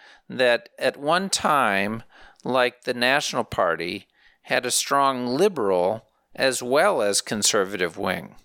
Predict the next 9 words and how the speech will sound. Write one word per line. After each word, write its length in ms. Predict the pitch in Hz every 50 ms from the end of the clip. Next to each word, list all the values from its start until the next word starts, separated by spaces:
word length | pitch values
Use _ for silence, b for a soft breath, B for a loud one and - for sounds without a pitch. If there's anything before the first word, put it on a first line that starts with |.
| _ _ _ _ - - _ _ _ - - _ _ _ _ _ -
Minnesota's 800 | - 170 202 214 220 226 - - - 214 214 196 180 156 123 107
radical 560 | 113 127 131 131 135 143 143 147 - - 131
political 640 | 117 - - 135 131 139 139 123 131 127 - 113 104
tradition 800 | - - 113 101 104 135 156 156 - - - 104 92 95 104 101 _ B B B B B B B
was 300 | B 143 151 143 131 127
rooted 460 | 135 151 185 214 233 214 226 208 180 160
in 300 | 165 - 151 143 139 131
Scandinavian 920 | - - - 165 170 185 185 190 180 160 160 156 143 127 127 123 117 107
farmers 800 | - - 135 127 127 135 147 139 120 98 92 90 95 - -